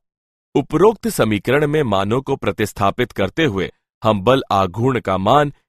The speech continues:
एम बी sin theta प्राप्त करते हैं। सदिशीय रूप में इसे निम्नवत निरूपित किया जाता है। ताऊ बराबर एम तथा बी का तिर्यक गुणनफल।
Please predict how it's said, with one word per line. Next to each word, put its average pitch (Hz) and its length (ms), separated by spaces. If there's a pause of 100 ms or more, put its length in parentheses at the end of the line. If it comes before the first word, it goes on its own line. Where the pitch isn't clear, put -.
(160)
एम 185 240
बी 180 140
sin 123 340
theta 113 360
प्राप्त - 360
करते 98 360
हैं। 95 220 (480)
सदिशीय 202 640
रूप 139 260
में 139 220
इसे 127 240
निम्नवत 104 600
निरूपित 104 540
किया 95 240
जाता 95 320
है। 95 180 (560)
ताऊ 95 220
बराबर 123 500 (360)
एम 196 180
तथा 165 360
बी 131 260
का 123 260 (480)
तिर्यक 175 360 (140)
गुणनफल। 101 520